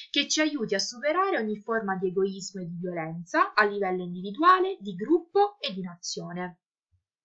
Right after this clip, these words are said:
Quindi è necessario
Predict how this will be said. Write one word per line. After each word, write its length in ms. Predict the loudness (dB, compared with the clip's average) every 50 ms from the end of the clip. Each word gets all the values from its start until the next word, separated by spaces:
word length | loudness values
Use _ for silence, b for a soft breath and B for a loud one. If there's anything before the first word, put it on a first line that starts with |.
| _ _ _ _ _ _ _ _ _ _ _ _ _ _ _ _ _ _ _ B B B B B B B B B B B _
Quindi 680 | -6 -4 -2 -2 -2 -4 -4 2 6 6 6 6 2 _ _ _ _
è 160 | 0 2 4
necessario 960 | 4 4 2 2 2 0 -2 -2 -2 0 0 0 0 -2 -4 -6 -6 -6 -10